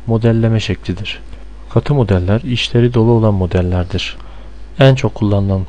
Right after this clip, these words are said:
modelleme şekli olduğu için katı modelleme üzerinde biraz daha fazla duracağız. Bu dersimizden itibaren katı modelleme derslerine başlıyoruz. Tel kafes veya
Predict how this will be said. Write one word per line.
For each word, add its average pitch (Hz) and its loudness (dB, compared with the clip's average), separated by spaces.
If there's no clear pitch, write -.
modelleme 113 2
şekli - -4
olduğu 101 0
için 117 0
katı - -2
modelleme 95 0
üzerinde 110 2
biraz 113 4
daha 117 4
fazla 92 0
duracağız. 90 -4
Bu 139 4
dersimizden 95 2
itibaren 104 0
katı - -2
modelleme 98 0
derslerine 104 0
başlıyoruz. 98 -2
Tel 135 4
kafes 98 -2
veya 107 4